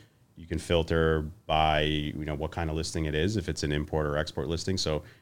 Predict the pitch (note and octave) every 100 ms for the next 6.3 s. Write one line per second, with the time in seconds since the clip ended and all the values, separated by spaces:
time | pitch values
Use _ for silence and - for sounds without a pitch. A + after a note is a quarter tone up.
0 | - F#2+ A2 G#2 F#2 G2+ G2+ G2 F#2+ G2
1 | F#2 F2+ F2+ F2 E2 E2 F2 F#2+ F#2 E2+
2 | F2+ - F2+ F2 E2+ E2 E2+ E2 E2 D#2+
3 | D#2+ - - - - F2 F#2+ - E2 E2
4 | D#2+ D#2+ E2+ F2+ - D#2+ D#2 D2 - D#2+
5 | C#2+ C#2+ - - D2+ D2+ D2+ - D#2 D#2
6 | D2+ D#2 D2+